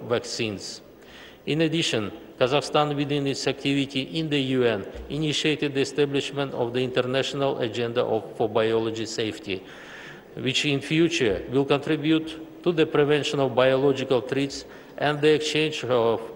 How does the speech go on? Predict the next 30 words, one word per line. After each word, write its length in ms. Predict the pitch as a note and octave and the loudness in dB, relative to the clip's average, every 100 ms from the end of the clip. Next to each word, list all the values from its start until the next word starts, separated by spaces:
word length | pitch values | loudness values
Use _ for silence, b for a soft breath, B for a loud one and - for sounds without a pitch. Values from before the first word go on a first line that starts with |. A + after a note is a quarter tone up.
| B B | B B
information 840 | D3 D3 D3+ C#3 C#3+ C#3+ - C#3+ | -4 2 2 4 2 2 0 -2
on 220 | C3 A2+ A2 | -2 -4 0
dangerous 600 | C3 B2 B2+ B2+ B2+ - | 0 2 0 2 0 -4
diseases. 580 | A#2 - A2+ G2+ F2 - B B B B | -8 -4 -4 -6 -8 -12 B B B B
Comprehensive 640 | - A2 C3+ B2 D3 C#3 D3 | -2 0 0 0 0 -2 0
support 400 | D#3+ - D#3 C#3+ - - - - - - - - - | 0 2 2 0 -6 -14 -16 -18 -20 -20 -20 -20 -2
for 140 | C#3 | 0
this 220 | C#3+ C#3+ | 2 0
initiative 580 | D3 C#3+ - C#3+ C#3+ C#3 | 0 0 2 2 2 0
will 220 | C3 B2 | 2 2
allow 280 | A#2+ B2 C3 | 4 6 4
our 240 | C3 B2 B2 | 6 4 4
countries 420 | B2+ C3 C#3 C3 | 2 2 0 -2
to 140 | - A#2 | -2 -2
take 320 | B2+ A2+ - | 0 -2 2
timely 420 | B2 C3+ C#3 C3+ | 2 2 0 0
measures 460 | B2 B2 B2 A#2 - B B - | 0 -2 -2 -4 -8 B B -8
in 140 | C#3 | -4
the 100 | C3 | 0
future. 520 | B2+ B2 A2+ - F#2 - - - B B B B B B B B B B - | 0 0 -2 -2 -4 -4 -16 -20 B B B B B B B B B B 0
The 120 | C#3+ | 2
pandemic, 500 | D3 D3+ D3+ D#3 D3 | 4 4 4 2 0
more 240 | D3+ D#3 D#3 | 2 4 4
than 240 | D3 C#3 | 4 2
anything 460 | D3 D3 D3 D3 D3+ | 2 0 0 2 4
else, 320 | D#3 D#3 - | 2 0 -4
showed 420 | - D3+ C#3+ C#3 | 0 4 4 4
the 180 | A#2+ A#2 | 2 4
urgent 460 | C#3+ D3+ C#3 C#3 | 4 4 2 -2
need 260 | C#3 D3+ D3 | 0 -2 -4